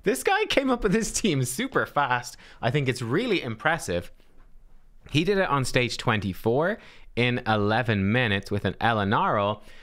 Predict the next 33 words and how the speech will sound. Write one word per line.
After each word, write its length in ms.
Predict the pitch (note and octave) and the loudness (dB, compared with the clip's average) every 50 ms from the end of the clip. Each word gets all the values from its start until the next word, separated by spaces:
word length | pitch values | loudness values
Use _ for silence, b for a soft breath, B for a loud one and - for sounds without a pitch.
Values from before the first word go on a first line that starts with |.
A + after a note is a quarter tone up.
| B B | B B
So 120 | - - B2+ | -4 -2 0
I 140 | A2+ F3+ A3+ | 2 0 0
was 100 | A3+ - | 0 -2
actually 240 | B3 - - G3+ | -2 -2 -2 -2
trying 300 | E3 - F#3 E3+ D#3+ D3 | 0 0 2 2 2 2
on 100 | C#3 C#3 | 0 0
stage 340 | C3 - - B2+ A#2+ A2 - | 0 0 0 0 0 0 -4
twenty-five, 1000 | - - C3+ B2 A#2+ - B2 G#2 - - - F#2 F#2 F#2 G2 G#2+ B2 D3+ E3 - B B B B B | -2 0 0 0 2 2 0 -2 0 0 2 2 4 4 2 2 0 -2 -4 -6 B B B B B
uh, 120 | G#2+ A2+ A2+ A2+ | -2 0 2 2
with 220 | A2+ B2+ C3 B2 | 0 0 0 -2
Varl. 680 | G#2 G2 F#2+ - F#2+ F#2 F#2 G2+ B2 D#3 G3 A#3 A#3 B B B B B B B B - | -6 -2 0 2 4 4 4 2 2 0 0 -2 -6 B B B B B B B B -2
Uh, 240 | A2 A2 A2 A2 - - | 0 2 2 0 0 0
and 440 | - B2 B2 B2 B2 B2+ B2 A#2+ - - - - - _ | 2 2 2 2 2 0 -2 -4 -6 -10 -20 -20 -4 _
basically, 580 | E3+ G#3 D#4+ F4+ - - C#3 - - G#2 F#2+ D#2+ | 0 0 0 -2 -2 -2 -2 0 0 0 0 0
hang 280 | A#2 A#2+ D#3+ C3+ G#2+ | -2 -2 -2 -2 -2
on, 100 | F2+ E2+ | -2 -2
let 120 | G2+ C3+ D3+ | 0 0 0
me, 160 | C#3+ C3 - | 0 -2 -2
let 80 | - D#3+ | -2 -2
me 80 | D#3+ | 0
get 120 | C#3 C3+ B2 | 0 0 0
up 100 | - G2+ | -2 -4
the 60 | G#2 | -2
video. 420 | F#2+ G#2 F2+ E2+ D2+ D#2 G2+ C3 - - - - - _ _ - - - - - - - - | -2 0 0 -2 -2 -4 -6 -8 -8 -14 -20 -20 -20 _ _ -20 -20 -20 -20 -20 -20 -6 -4
Okay, 220 | F3 E3 F3+ D#3 B2+ | -2 0 0 0 2
guys, 220 | A#2+ E2+ D#2 - | 0 0 0 -2
so 100 | - G#2+ | -2 0
here 140 | G#2+ E3+ F#3+ | 2 2 2
we 100 | F3 C#3+ | 2 2
go. 180 | B2+ G2+ - - - | 0 0 -2 -2 -2
Let's 240 | C3 D#3 E3 - | -2 0 0 0
hit 220 | - F3 - - - | 0 0 0 0 0
play. 360 | - C#3+ D3 D3+ D3+ D#3+ | 0 2 2 2 0 -2